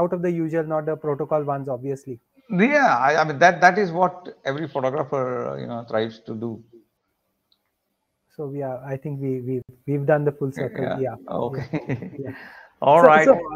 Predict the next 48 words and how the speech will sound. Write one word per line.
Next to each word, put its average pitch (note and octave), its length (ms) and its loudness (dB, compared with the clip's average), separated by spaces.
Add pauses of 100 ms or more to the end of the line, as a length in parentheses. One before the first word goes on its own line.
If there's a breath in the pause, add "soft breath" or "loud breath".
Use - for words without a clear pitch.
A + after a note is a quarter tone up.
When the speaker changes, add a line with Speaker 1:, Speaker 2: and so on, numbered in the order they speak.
(140)
Speaker 1:
so A#3 200 6
yeah, A3+ 280 12
yeah, A3 180 10
one A3 260 8
last A3 280 2
question. G#3 480 -2 (120)
Speaker 2:
Yeah, D#3 220 -2
sure. C#3 240 -12 (420)
Speaker 1:
From G#3 200 4
here, G#3+ 160 6
where, F#3+ 260 2 (640)
what F#3 180 0
are G#3 60 4
your G3 120 6
plans F3 320 0
with F3 160 -2
all F3+ 140 2
this F3+ 180 -4
tre-, F3 300 -2
treasure F3 320 -2
of F3 140 -2
images? D#3+ 360 -6
How F3 180 0
do F#3+ 100 -6
you, D#3+ 260 -8 (720)
uh, C3 360 -6 (120)
Speaker 2:
No, G3+ 200 0 (140)
as A3 200 6
I B3 100 6
said, G#3+ 240 0 (100)
I, E3+ 120 6
Speaker 1:
Okay. - 80 -2
Speaker 2:
I, F#2+ 400 -4
the, - 720 -6
uh, B2 100 -6
when B2+ 160 -2
I C#3+ 60 2
was D3 180 -4
talking C#3 380 -6
to D3 80 -10
you, C#3+ 80 -4
I C3 280 0
am C#3+ 380 -4
in C#3 160 -8
the C3 80 -6
process C3+ 420 -6
of B2+ 220 -10
getting C#3 640 -6